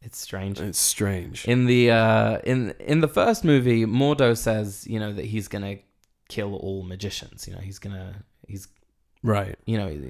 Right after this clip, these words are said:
Speaker 1: he's gonna
Speaker 2: You wanted
Speaker 1: sort of
Speaker 2: the, the, uh, the six one six payoff to
Speaker 1: I wanted
Speaker 2: Mordo.
Speaker 1: the six one six
Speaker 2: Right.
Speaker 1: payoff. I, I thought that's what we were getting,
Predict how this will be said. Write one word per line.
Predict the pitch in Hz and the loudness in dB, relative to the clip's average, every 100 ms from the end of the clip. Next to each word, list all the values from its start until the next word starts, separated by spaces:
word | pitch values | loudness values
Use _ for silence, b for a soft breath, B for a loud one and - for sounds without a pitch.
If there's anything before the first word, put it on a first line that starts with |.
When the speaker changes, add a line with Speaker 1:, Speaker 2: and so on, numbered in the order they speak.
| - | -12
Speaker 1:
he's | - 104 | -10 -8
gonna | 110 104 95 | -8 -8 -2
Speaker 2:
You | 117 | 2
wanted | 120 135 151 - | 6 4 4 2
Speaker 1:
sort | |
of | 113 113 | 2 2
Speaker 2:
the, | 117 113 113 | 2 4 4
the, | |
uh, | 113 113 | 4 4
the | 104 | 2
six | - 131 - | 2 2 2
one | 117 | 2
six | 107 127 113 | 2 2 0
payoff | - 113 95 95 - | 0 0 0 -2 0
to | |
Speaker 1:
I | 160 | 4
wanted | 170 190 196 190 | 6 4 4 0
Speaker 2:
Mordo. | 180 | 0
Speaker 1:
the | 156 | -2
six | - 165 - | 0 -2 0
one | 143 123 | 0 0
six | 113 120 101 | 2 2 0
Speaker 2:
Right. | - | -2
Speaker 1:
payoff. | 113 107 107 107 110 | 0 2 0 -2 2
I, | 117 117 | 4 2
I | - 123 | 2 0
thought | - 160 156 | 2 0 2
that's | 151 - - | 0 0 -2
what | 135 | -2
we | 131 123 | 0 0
were | 117 | 0
getting, | 107 120 110 87 90 92 | 0 0 0 -6 -10 -12